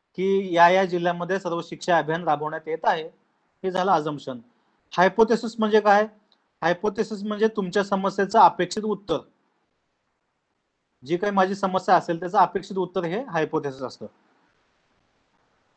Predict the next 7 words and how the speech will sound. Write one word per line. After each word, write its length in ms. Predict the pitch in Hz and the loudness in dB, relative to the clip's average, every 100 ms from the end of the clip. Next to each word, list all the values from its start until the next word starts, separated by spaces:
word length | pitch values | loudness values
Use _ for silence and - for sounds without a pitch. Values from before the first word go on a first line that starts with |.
| _ _ _ _ _ _ _ _ _ _ _ _ _ _ _ _ _ _ - | _ _ _ _ _ _ _ _ _ _ _ _ _ _ _ _ _ _ -8
नंतर 160 | 180 202 | 0 2
proposal, 640 | 196 190 214 208 208 214 | 6 6 6 4 4 0
synopsis, 720 | 202 190 196 196 202 202 196 | -2 -4 -2 -2 -2 -2 -2
abstract, 640 | 180 160 - 190 185 175 | -4 -4 -4 0 0 -2
summary 580 | - 170 165 170 175 165 | -8 -6 -2 0 0 0
यामधील 340 | 165 170 180 175 | -2 -2 -4 0
काय 200 | 165 | 2